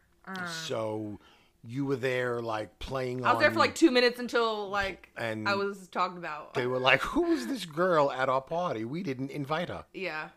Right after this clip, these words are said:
Speaker 2: Okay.
Speaker 1: And then I felt
Speaker 2: Well.
Speaker 1: bad.
Speaker 2: Well, uh, that's about all I did this week.
Speaker 1: That's what I,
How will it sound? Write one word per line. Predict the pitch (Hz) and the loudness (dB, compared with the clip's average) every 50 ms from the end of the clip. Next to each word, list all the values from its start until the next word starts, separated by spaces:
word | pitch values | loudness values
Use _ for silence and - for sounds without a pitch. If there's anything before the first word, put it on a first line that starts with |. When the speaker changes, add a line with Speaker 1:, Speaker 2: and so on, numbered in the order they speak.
| _ - | _ -20
Speaker 2:
Okay. | 101 - _ - | -20 -20 _ -14
Speaker 1:
And | 196 214 | -12 -10
then | 202 196 | -10 -10
I | 190 190 | -10 -10
felt | - 190 135 - | -8 -8 -8 -8
Speaker 2:
Well. | 170 160 | -8 -8
Speaker 1:
bad. | 160 156 156 160 170 _ _ _ - - - - - - - - - - - _ _ _ _ _ _ _ _ - | -8 -8 -10 -14 -18 _ _ _ -20 -20 -20 -20 -20 -20 -20 -20 -20 -20 -20 _ _ _ _ _ _ _ _ 2
Speaker 2:
Well, | 170 175 190 190 196 - - | 6 6 8 8 6 4 0
uh, | - 143 151 165 170 165 165 165 165 165 165 165 165 | -2 0 2 4 6 6 6 6 6 6 6 4 4
that's | 156 139 165 190 - - | 2 2 0 0 -2 -4
about | 202 190 208 196 196 | -2 2 2 2 2
all | 180 185 180 185 180 | 2 4 4 4 6
I | 180 180 | 4 4
did | 170 147 185 175 | 4 2 0 -2
this | 151 143 - - | -2 -6 -8 -8
week. | 127 123 113 - - - _ _ _ _ _ _ _ _ _ _ _ - - _ _ _ _ _ _ _ - - | -10 -12 -12 -14 -20 -20 _ _ _ _ _ _ _ _ _ _ _ -20 -20 _ _ _ _ _ _ _ -12 -8
Speaker 1:
That's | - - - | -8 -8 -4
what | 330 294 | -2 0
I, | 302 285 208 | 0 0 0